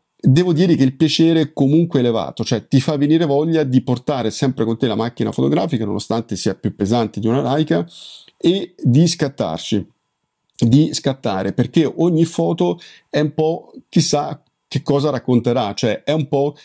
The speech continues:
una scoperta e, eh, e i file, le foto hanno per me quel fattore chiave che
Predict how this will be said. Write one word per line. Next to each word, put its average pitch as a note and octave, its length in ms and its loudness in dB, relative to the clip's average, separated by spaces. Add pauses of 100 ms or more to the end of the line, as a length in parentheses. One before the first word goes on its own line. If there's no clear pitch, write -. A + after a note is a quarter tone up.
(120)
una B2+ 200 2
scoperta G2+ 920 -6
e, D#3+ 340 2
eh, A#2 720 0
e D#3+ 60 4
i D#3+ 180 4
file, D#3 640 0 (240)
le C#3 180 4
foto C#3 520 0
hanno D3 640 0 (300)
per C#3+ 200 0
me D3+ 360 2
quel C3+ 180 0
fattore C3+ 460 -2
chiave A#2+ 500 -2
che C3 340 2